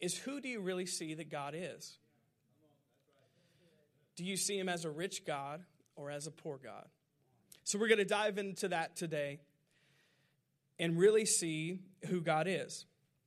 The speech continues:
Now, let's turn over to Second Timothy two in verse fifteen. I'm gonna lay some foundation for where we're going today.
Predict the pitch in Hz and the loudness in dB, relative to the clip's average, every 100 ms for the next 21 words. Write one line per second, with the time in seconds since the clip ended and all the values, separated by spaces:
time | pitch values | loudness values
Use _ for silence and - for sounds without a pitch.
0 | _ _ _ _ 180 185 180 170 - - | _ _ _ _ -2 0 2 0 -4 -18
1 | _ - - _ _ _ - 202 247 - | _ -20 -20 _ _ _ 2 4 6 6
2 | - - _ _ - 226 208 180 208 190 | 4 0 _ _ -4 0 2 4 4 2
3 | 151 143 170 - _ _ _ - - 185 | 0 -4 -8 -12 _ _ _ -2 0 2
4 | 170 156 - - - - 240 233 - 175 | 0 -4 -8 -12 -2 2 2 0 -2 -2
5 | 151 151 156 - - 185 147 165 - _ | -2 -6 -8 -4 -2 -2 -4 -10 -14 _
6 | _ _ - _ - 156 151 151 - 156 | _ _ -20 _ -10 -4 -2 -2 -4 -6
7 | 160 143 120 - _ _ _ _ _ _ | -8 -10 -12 -18 _ _ _ _ _ _
8 | _ _ - 151 156 160 165 160 165 156 | _ _ -16 -6 0 0 0 -2 -2 -2
9 | 160 175 175 156 151 156 151 156 147 139 | -2 -2 -2 -4 -4 -4 -2 -2 -2 -4
10 | 165 160 147 151 139 143 | -4 -4 -6 -8 -6 -8